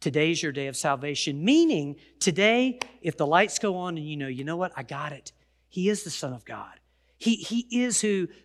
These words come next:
who the Word of God says he is." Just invite him into your life,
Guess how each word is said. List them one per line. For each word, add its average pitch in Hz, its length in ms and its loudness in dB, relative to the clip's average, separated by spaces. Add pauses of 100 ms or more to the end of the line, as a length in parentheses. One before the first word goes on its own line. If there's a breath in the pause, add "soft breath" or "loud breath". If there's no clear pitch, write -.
who 214 100 0
the 185 120 0
Word 208 220 4
of 214 120 -4
God 185 280 -2
says 202 320 -6
he 175 160 -4
is." 135 160 -8 (380 soft breath)
Just - 200 -6
invite 180 280 -4
him 190 140 -12
into 190 220 -8
your 190 100 -14
life, 185 540 -14